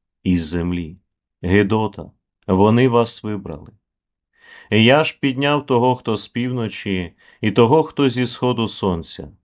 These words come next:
Вони назвуться моїм іменем. Хай прийдуть володарі, і як глина гончара, чи як гончар, який місить глину, так будете потоптані. Бо хто сповістить те, що від початку,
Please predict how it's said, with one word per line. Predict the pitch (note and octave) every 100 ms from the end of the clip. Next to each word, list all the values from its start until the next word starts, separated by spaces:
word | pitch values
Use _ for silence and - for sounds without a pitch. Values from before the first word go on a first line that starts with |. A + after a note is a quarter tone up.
| _ _ _ -
Вони | F#2+ F#2+ G#2+ B2+
назвуться | C3+ B2+ G2 G#2 G2+ - G2
моїм | F2+ F2+ E2+ F2+
іменем. | E2+ E2 D2+ C#2 C2+ - _ _ _ _ _ _
Хай | - G#2
прийдуть | G2+ G#2 G2+ A2+ G#2
володарі, | G#2 G#2 A2+ G#2+ G2 F#2 - - _ -
і | A#2+
як | A#2+ A2+ G#2+
глина | G#2+ C3+ D3 C3+
гончара, | A2+ A2+ G#2+ A2 G#2+ B2+
чи | C3 -
як | G2+ F#2
гончар, | F#2 F#2 - G#2+ A2+
який | G#2 G2 F#2+
місить | G#2 A2 F#2+ E2+
глину, | F#2 A2 A2 G2 F#2 _ _ _ _ -
так | A#2+ A#2+ A2
будете | A2 G2 G2 G2
потоптані. | F2+ F2+ - E2+ D#2 - D2 - _ _ _ _ _ _ _ - -
Бо | F#2+ A#2+ B2+
хто | - D#3
сповістить | D#3 - C#3 B2+ - C#3 C3+ C3
те, | C3 B2+
що | - A#2
від | G#2+ G2+
початку, | G2 - G#2+ G#2 - - -